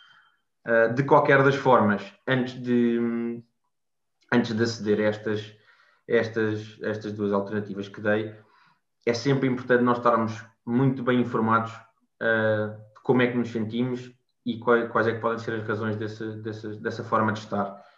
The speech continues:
Até porque para depois explicarmos às pessoas com quem, com quem falamos porque é que achamos que deve-, que precisamos de ajuda ou porque é que chegámos à conclusão que se calhar estamos a sentir determinadas patologias,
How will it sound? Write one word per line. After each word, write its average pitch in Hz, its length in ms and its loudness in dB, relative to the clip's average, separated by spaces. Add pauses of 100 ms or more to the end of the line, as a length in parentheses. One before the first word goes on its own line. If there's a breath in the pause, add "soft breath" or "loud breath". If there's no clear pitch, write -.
(300 loud breath)
Até 104 180 0
porque 123 260 -2
para 113 180 4
depois 120 240 0
explicarmos 117 440 0
às 110 80 0
pessoas 110 240 -6
com 107 160 -6
quem, 107 320 -4
com 104 140 -6
quem 113 100 -2
falamos 110 360 -4
porque - 200 -8
é 104 60 -2
que 113 80 -6
achamos 107 340 -4
que - 140 -18
deve-, 107 180 -14
que - 160 -20
precisamos 107 380 -4
de 101 80 -2
ajuda 113 340 -2
ou 95 140 -4
porque - 140 -8
é - 20 -6
que 104 80 -10
chegámos 110 280 -2
à 104 60 -2
conclusão 110 400 -6
que 107 80 -8
se - 60 -16
calhar 107 180 -2
estamos 107 240 -6
a 104 60 -6
sentir 104 300 -10
determinadas 104 580 -10
patologias, 104 560 -14